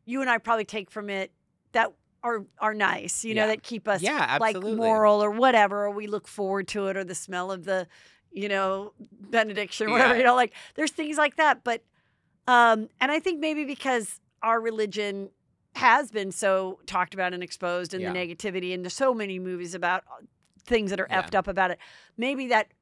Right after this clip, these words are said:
Speaker 1: maybe because there really hasn't been much about Mormonism in the media,
Speaker 2: Yeah.
Speaker 1: that, that people that are Mormon might feel like they're being somehow attacked or something.
Speaker 2: Yeah,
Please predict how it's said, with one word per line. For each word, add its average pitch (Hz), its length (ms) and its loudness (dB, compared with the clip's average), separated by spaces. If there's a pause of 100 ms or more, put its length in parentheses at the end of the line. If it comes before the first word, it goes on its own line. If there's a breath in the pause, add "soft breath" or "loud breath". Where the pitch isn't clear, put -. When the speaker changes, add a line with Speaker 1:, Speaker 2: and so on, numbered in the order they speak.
(240)
Speaker 1:
maybe 254 280 -6
because 254 300 -10
there 233 100 -6
really 220 240 -2
hasn't 196 420 -4
been 254 180 -6
much 262 280 -4
about 254 340 2
Mormonism 247 760 -6
in 226 180 -4
the 240 80 -6
media, 269 540 0
Speaker 2:
Yeah. 107 240 -10 (120)
Speaker 1:
that, 220 340 6 (460)
that 214 300 0
people 220 480 -4
that 208 180 0
are 190 140 0
Mormon 190 360 -6
might 185 240 -4
feel 190 340 -2
like 180 240 -2
they're 175 120 -4
being 175 500 -8 (240)
somehow 180 420 -2
attacked 170 500 -2
or - 20 -12
something. 165 300 -6
Speaker 2:
Yeah, 117 260 -2